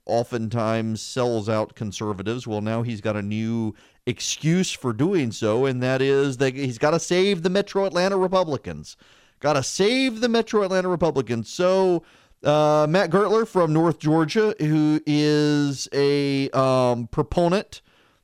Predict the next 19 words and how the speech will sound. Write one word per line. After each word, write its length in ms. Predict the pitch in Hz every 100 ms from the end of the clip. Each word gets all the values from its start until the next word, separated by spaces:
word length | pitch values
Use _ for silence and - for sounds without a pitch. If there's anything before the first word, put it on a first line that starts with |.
| _ -
of 340 | 131 131 135 -
allowing 680 | 139 139 147 170 170 160
people 560 | 143 170 156 175 175 165
to 600 | - 160 143 139 135 135
carry 340 | 127 156 160 151
concealed 560 | - 135 - 160 139
weapon 340 | 135 131 170 165
without 280 | 135 135
having 180 | 135 135
to 60 | 131
go 80 | 131
through 160 | 143
the 80 | 120
permitting 640 | - 139 131 123 127 113
process 580 | 104 127 113 - 127 131
and 160 | 117 107
paying 340 | 127 139 123
for 140 | 113 110
permits. 680 | - 127 107 160 - -